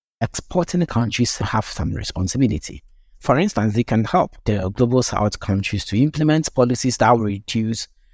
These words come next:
demand, including building viable public transport systems. It's also about investments, right? So if the funds to do these investments do not exist,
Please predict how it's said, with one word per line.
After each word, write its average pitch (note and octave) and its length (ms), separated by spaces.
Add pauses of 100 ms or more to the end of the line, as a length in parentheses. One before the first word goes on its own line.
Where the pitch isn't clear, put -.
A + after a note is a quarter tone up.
(200)
demand, G#2+ 480
including A#2+ 500
building A2 460
viable G2 380
public - 340
transport - 380
systems. - 400
It's B2+ 120
also E3 300
about A2 340
investments, - 640 (100)
right? G2+ 180
So G#2+ 200
if A#2+ 160
the A2+ 160
funds D#3+ 380
to G#2 160
do B2+ 180
these A#2+ 260
investments A2+ 560
do F#2+ 140
not C3 260
exist, - 520